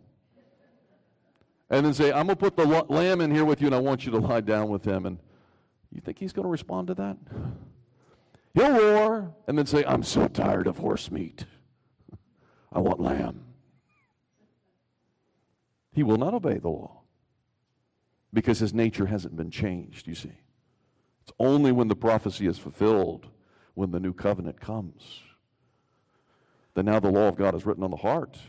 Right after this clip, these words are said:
Now he desires to do what the law requires, you see. Something has to change.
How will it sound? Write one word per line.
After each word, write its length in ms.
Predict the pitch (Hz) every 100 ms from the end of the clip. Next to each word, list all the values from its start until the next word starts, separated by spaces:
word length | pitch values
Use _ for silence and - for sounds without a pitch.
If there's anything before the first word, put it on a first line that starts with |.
| _ _ _ _
Now 260 | 82 104 123
he 140 | 110
desires 920 | 98 90 101 196 254 196 - - - - _ _ _ _ _ _ _ _ _
to 80 | 101
do 160 | 101 95
what 140 | 87
the 80 | 90
law 240 | 85 80
requires, 640 | 76 - 226 320 - - - -
you 80 | 87
see. 120 | - - _ _ _ _ _ _ _ _
Something 300 | - 175 180
has 180 | 156 151
to 80 | -
change. 840 | - 254 254 120 85 - - -